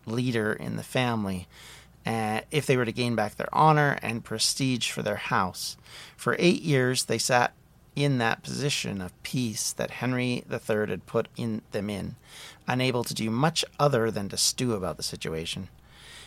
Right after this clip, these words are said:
In effect, all parties were in positions of weakness, put there by Henry and kept there for the fear of the English. And now, English were busy. Henry had returned to France to deal with his holdings there and to eventually fight a war against Castile.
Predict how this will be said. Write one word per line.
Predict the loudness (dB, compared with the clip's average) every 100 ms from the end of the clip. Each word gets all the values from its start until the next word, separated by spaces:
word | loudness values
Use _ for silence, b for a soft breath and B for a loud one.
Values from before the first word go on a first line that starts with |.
| B
In | 0 2
effect, | 0 0 6 8 6 2 -6 6
all | 6 8
parties | 6 6 2
were | 0
in | 0
positions | -2 -2 0 0
of | -2 0
weakness, | -2 -2 -4 -4
put | 2 2 4
there | 4
by | 2 0
Henry | -2 -4 -4
and | -6 -4
kept | 2 2 2
there | -4 -4
for | -6
the | -10
fear | -4 0 2 2
of | 0 -4
the | -4
English. | -4 -4 -4 -6 -8 B B B B B -8
And | -2 4
now, | 6 6 6 2 -4 -16 -6
English | -2 0 0 -2 -2
were | 0
busy. | 2 2 0 -8 -14 B B B B -16
Henry | -4 0 2 4 2
had | 2 0
returned | 0 -2 -2
to | 0
France | 2 4 4 0 -2
to | -2
deal | -4 -4
with | -4
his | -2 0
holdings | 0 0 -2 -2
there | 4 4 4
and | 4 4 4
to | 2 2
eventually | 4 2 0 -2
fight | 0 0
a | 0
war | 2 2
against | 2 -2 -2 -2
Castile. | 0 0 0 -2 -4